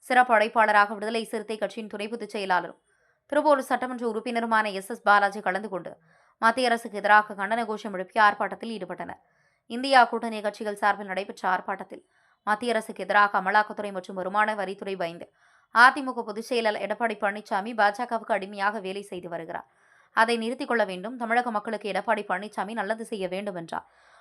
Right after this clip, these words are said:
மகாத்மா காந்தி தேசிய ஊரக வேலைவாய்ப்பு திட்டம் பெயர் மாற்றத்துக்கு கண்டனம் தெரிவித்திருக்க வேண்டும். ஆனால், அவர் தனது ஊழலை மறைக்க மத்திய அரசின் கட்டுப்பாட்டில் உள்ள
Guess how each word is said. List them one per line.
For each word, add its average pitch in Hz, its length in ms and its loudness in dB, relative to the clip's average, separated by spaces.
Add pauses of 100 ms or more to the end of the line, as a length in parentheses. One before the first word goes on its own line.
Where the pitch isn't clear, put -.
(140)
மகாத்மா 240 440 10
காந்தி 220 260 6
தேசிய 208 340 -2
ஊரக 208 280 0
வேலைவாய்ப்பு 202 440 2
திட்டம் 196 280 -6
பெயர் 196 200 0
மாற்றத்துக்கு 190 440 -2
கண்டனம் 208 360 0
தெரிவித்திருக்க 190 440 -6
வேண்டும். 170 300 -10 (480)
ஆனால், 208 400 10
அவர் 196 200 2
தனது 196 260 -2
ஊழலை 226 320 2
மறைக்க 190 360 -2
மத்திய 214 300 0
அரசின் 202 300 -2
கட்டுப்பாட்டில் 202 540 -4
உள்ள 175 140 -12